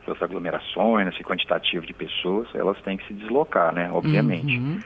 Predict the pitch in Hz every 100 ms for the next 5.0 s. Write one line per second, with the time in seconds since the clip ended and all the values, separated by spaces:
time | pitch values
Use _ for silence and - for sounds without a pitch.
0 | - - - - - 87 95 113 87 82
1 | 92 85 80 80 82 85 101 87 92 -
2 | 104 98 87 98 - 85 92 123 104 85
3 | - - - - - - - - 90 87
4 | 87 85 80 82 95 - - 110 110 90